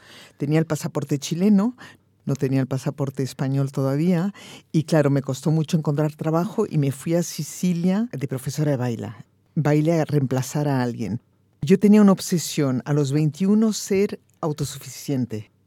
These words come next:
Yo, no sé, me habían inculcado mis padres que a los veintiuno ya había que pagarse la vida. Entonces yo era obsesa de, de trabajar. Y desde Sicilia me ofrecieron varios trabajos en países que no eran de la Comunidad Europea.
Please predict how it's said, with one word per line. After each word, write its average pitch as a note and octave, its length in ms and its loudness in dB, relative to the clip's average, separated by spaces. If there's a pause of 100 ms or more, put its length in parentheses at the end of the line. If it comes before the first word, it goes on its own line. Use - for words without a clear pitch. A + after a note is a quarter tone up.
Yo, F3 440 -2
no F3 180 4
sé, E3+ 220 -2
me D3 100 0
habían D#3 240 4
inculcado F3 420 2
mis D#3 200 -4
padres G#3+ 320 -4
que G3+ 80 -4
a - 20 -4
los E3 100 -4
veintiuno A3+ 460 0
ya G#3 220 -2
había G3 260 -4
que G3 160 -6
pagarse D3+ 420 -6
la A2+ 140 -8
vida. - 320 -12 (200)
Entonces - 200 -16
yo D3 100 0
era D#3+ 380 0
obsesa E3+ 560 -4
de, D#3 160 -4
de B2 220 -6
trabajar. - 680 -10 (360)
Y F3+ 240 4
desde E3 260 0
Sicilia A3 640 -2
me F3 200 0
ofrecieron D#3 640 -4
varios E3 320 -4
trabajos D#3+ 680 -6 (260)
en D#3 100 -2
países D3+ 460 -2
que - 120 -4
no D3 80 2
eran D3+ 200 2
de D3+ 80 2
la C#3 80 0
Comunidad C#3 580 -2 (240)
Europea. A#2+ 560 -8